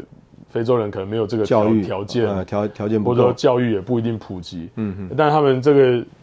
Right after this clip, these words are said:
Speaker 1: 里面也是有一个好像非洲民族的这种律动，
Speaker 2: <laughs>
Speaker 1: 一种对音乐的敏感性，所以他们是很自然会唱。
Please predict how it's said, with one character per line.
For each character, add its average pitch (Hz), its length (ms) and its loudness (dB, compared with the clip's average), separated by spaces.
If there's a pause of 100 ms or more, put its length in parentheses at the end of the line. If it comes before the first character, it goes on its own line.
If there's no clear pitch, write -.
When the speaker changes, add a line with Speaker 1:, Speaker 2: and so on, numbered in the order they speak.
(260)
Speaker 1:
里 110 120 -6
面 131 280 4
也 113 100 -2
是 135 140 2
有 120 120 6
一 131 80 2
个 123 120 4
好 110 120 2
像 131 260 2
非 131 220 0
洲 139 320 2
民 127 220 -4
族 117 160 -4
的 110 140 4
这 117 80 -4
种 110 320 -2
律 131 160 2
动， 113 260 0 (340)
Speaker 2:
<laughs> 110 380 0
Speaker 1:
一 - 20 0
种 113 200 2
对 151 140 6
音 143 140 0
乐 143 200 6
的 117 200 2
敏 117 240 -4
感 107 220 -2
性， 110 220 -8
所 147 120 4
以 165 40 6
他 185 100 4
们 185 140 4
是 180 260 4 (500)
很 107 560 -4
自 170 280 0
然 117 220 2
会 135 200 4
唱。 110 300 -4